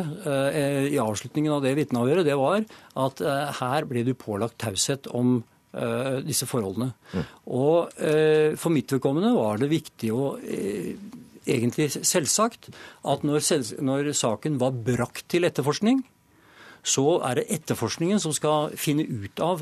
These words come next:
Speaker 1: forholdene, og at vi ikke da skulle samarbeide med myndighetene på dette punkt, det ville også blitt
Speaker 2: Men
Speaker 1: merkelig.
Speaker 2: sier du nå at du snakket usant til Stortinget fordi du skulle holde deg, eh, inn-, eh, holde deg innenfor en taushetsplikt?
Speaker 1: Jeg snakket ikke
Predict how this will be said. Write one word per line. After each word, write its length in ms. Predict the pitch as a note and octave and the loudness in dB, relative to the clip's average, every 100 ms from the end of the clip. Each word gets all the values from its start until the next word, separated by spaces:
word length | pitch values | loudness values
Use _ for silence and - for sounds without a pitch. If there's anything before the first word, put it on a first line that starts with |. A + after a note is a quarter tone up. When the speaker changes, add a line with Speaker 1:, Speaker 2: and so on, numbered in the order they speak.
| - | -6
Speaker 1:
forholdene, 640 | - D3+ A2+ A#2 G3+ B3 - - - - | 0 2 4 4 2 2 -2 -18 -18 -6
og 340 | C#3+ D3 - | 0 2 2
at 140 | D3+ | 0
vi 340 | C#3+ A#2 C#3+ D#3 | 0 0 0 -2
ikke 180 | - A#2+ | -4 -2
da 280 | G#2+ A#2+ C3+ | -2 -2 -2
skulle 240 | - C3+ | -2 -2
samarbeide 500 | - E3 G#2+ F2+ G2+ | 0 0 0 -2 0
med 140 | B2 D3 A#2 | 2 2 0
myndighetene 220 | G2+ C3 | -2 -4
på 80 | D3+ | -2
dette 180 | C3+ D3 | -2 -2
punkt, 260 | G#3 A3+ - - - | 2 2 0 -12 -4
det 120 | G#2+ | 0
ville 140 | B2 - | 2 0
også 300 | - - A2 | -2 -2 2
blitt 140 | A#2+ | 2
Speaker 2:
Men 80 | B2 | 2
Speaker 1:
merkelig. 260 | - - G#2 | 2 2 4
Speaker 2:
sier 160 | F#2 | 4
du 140 | F#2 F2+ | 4 6
nå 260 | F#2+ F#2 | 4 4
at 80 | G2 | 2
du 80 | A2 | 0
snakket 380 | - G#2 A2+ - | 2 2 2 2
usant 400 | A2+ - F2 D#2+ | 0 2 -2 0
til 120 | G2 | -2
Stortinget 480 | - G#2+ E2 F2 F2 | 0 0 0 0 0
fordi 480 | - F#2 E2 F2 F2 | 0 -2 0 0 2
du 120 | F2+ | 0
skulle 280 | E2+ F#2+ F#2 | -2 0 2
holde 240 | G2 D2+ D2+ | 0 0 0
deg, 260 | E2+ F2+ | 0 0
eh, 220 | F2 E2+ - | -2 -4 -4
inn-, 220 | F#2+ E2+ F2+ | -2 -2 -2
eh, 180 | F2 | -4
holde 260 | E2 G#2+ D#2+ | 0 0 0
deg 160 | F#2+ F2+ | 0 -2
innenfor 220 | D#2+ F2 | -2 -2
en 100 | F#2 | -2
taushetsplikt? 640 | G#2 - G2 - D4 - | -4 -4 -6 -4 -6 -6
Speaker 1:
Jeg 280 | - A2+ B2+ | -4 0 0
snakket 380 | C3 D3 C3 F3 | 2 0 -2 -4
ikke 280 | F3+ - - | -4 -4 -6